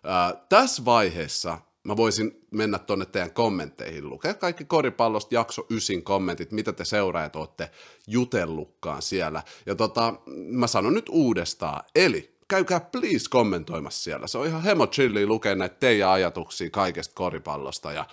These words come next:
kommentoida niihin. Eli YouTube, jakso kymmenen, ja käy kommentoimassa, niin mä jakso yhdestoista sitten katon, että mitäs porukka on puhunutkaan.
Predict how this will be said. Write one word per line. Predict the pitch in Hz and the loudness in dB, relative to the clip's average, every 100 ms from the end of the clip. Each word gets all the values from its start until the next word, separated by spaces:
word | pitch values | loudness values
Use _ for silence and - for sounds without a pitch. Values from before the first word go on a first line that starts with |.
| - - | -18 -6
kommentoida | 117 113 87 76 82 78 | 0 0 0 -6 -8 -6
niihin. | 78 87 78 - | -6 -6 -6 -10
Eli | 53 55 65 | -12 -12 -10
YouTube, | 64 - 156 202 202 _ _ - | -10 -6 -2 0 -2 _ _ -2
jakso | 147 160 - 139 | 2 2 0 -4
kymmenen, | - 175 131 113 104 98 95 _ - | 2 4 4 2 2 0 -4 _ -8
ja | 104 | 0
käy | 123 110 | 2 2
kommentoimassa, | - 107 90 82 85 82 82 87 | 4 2 2 -2 -4 -6 -6 -6
niin | 85 | -6
mä | |
jakso | 87 90 - - | -4 -4 -6 -6
yhdestoista | 98 82 - 85 76 - | -4 -6 -6 -8 -10 -10
sitten | - 76 - - - | -12 -12 -16 -20 -8
katon, | 85 82 73 | -8 -6 -10
että | - 82 | -10 -8
mitäs | 92 113 - - | -4 -4 -6 -8
porukka | 82 73 - 58 | -8 -10 -10 -12
on | - | -10
puhunutkaan. | 90 80 71 - - 73 | -10 -8 -10 -14 -8 -8